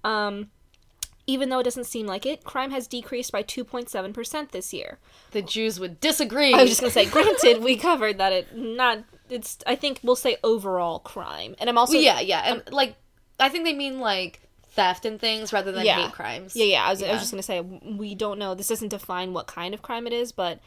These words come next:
Speaker 1: some demographic of crime has gone down by two point seven percent, and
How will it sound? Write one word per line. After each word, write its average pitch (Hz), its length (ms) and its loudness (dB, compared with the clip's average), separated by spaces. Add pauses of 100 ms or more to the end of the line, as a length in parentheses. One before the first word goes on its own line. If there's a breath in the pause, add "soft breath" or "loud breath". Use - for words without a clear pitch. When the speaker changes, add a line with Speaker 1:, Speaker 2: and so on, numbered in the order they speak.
(140 soft breath)
Speaker 1:
some 285 480 -4
demographic 196 520 -4
of 190 100 -10
crime 226 260 -12
has 202 140 -12
gone 190 160 -8
down 185 140 -6
by 180 60 -8
two 214 160 -8
point 214 200 -12
seven 202 160 -8
percent, 247 420 -10
and 180 320 -12